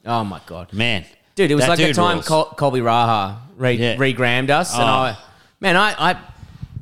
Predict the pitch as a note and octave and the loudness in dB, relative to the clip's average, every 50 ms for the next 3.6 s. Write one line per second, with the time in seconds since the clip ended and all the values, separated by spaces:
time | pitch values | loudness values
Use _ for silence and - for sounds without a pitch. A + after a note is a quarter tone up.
0 | - - D#3 C#3 E3+ A3 A#3 G3+ F#3 D#3 D#3 D3 C3 B2+ B2 A2 B2 C3 B2+ B2 | -12 -8 -4 0 2 2 2 2 2 0 0 -2 -2 0 0 2 2 4 4 4
1 | C3+ D3 C#3 A2+ A#2+ A#2+ G#2+ - G2+ F#2+ E2+ - - - - - - F3+ B2 - | 2 2 2 0 0 0 0 -2 -4 -6 -6 -8 -12 -16 -16 -6 -2 0 0 2
2 | G3+ D3+ F#3 E3+ D#3 D3+ D3+ - F#3 - F#3 E3+ - F3 F3 D#3+ D#3 D3+ D#3 C#3+ | 2 2 2 2 2 2 2 2 2 2 2 2 2 0 2 2 2 2 2 0
3 | G2+ - - - - - - - - - A#2+ | -2 -4 -10 -12 -12 -14 -8 -4 -2 -2 -2